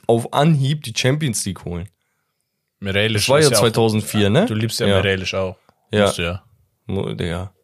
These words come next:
Speaker 2: Er
Speaker 1: ist
Speaker 2: ist,
Speaker 1: heftig.
Speaker 2: ich liebe sein Lied. Yatchas Gatchas.
Speaker 1: <laughs> Er ist voll sympathisch, er singt
Speaker 2: Ja.
Speaker 1: auch immer türkische Lieder, richtig lovely.
Speaker 2: <laughs> Ja, auf jeden Fall, man muss halt auch hier sagen, ähm, beim F C Porto allgemein,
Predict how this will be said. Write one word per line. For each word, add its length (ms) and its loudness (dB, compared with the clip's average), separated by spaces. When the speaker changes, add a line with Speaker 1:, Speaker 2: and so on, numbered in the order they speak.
Speaker 2:
Er 180 2
Speaker 1:
ist 80 2
Speaker 2:
ist, 200 -4
Speaker 1:
heftig. 100 -18
Speaker 2:
ich 180 -6
liebe 160 0
sein 180 -2
Lied. 280 -6
Yatchas 440 -8
Gatchas. 440 -14
Speaker 1:
<laughs> 580 -6
Er 560 -2
ist 140 0
voll 200 2
sympathisch, 640 0
er 140 2
singt 180 2
Speaker 2:
Ja. 60 4
Speaker 1:
auch 100 2
immer 160 2
türkische 360 -4
Lieder, 340 0
richtig 260 -2
lovely. 380 -4
Speaker 2:
<laughs> 160 -12
Ja, 160 2
auf 100 0
jeden 100 0
Fall, 80 2
man 180 0
muss 160 -2
halt 200 0
auch 160 0
hier 180 0
sagen, 500 0
ähm, 680 -2
beim 760 0
F 200 -6
C 120 -6
Porto 360 2
allgemein, 680 0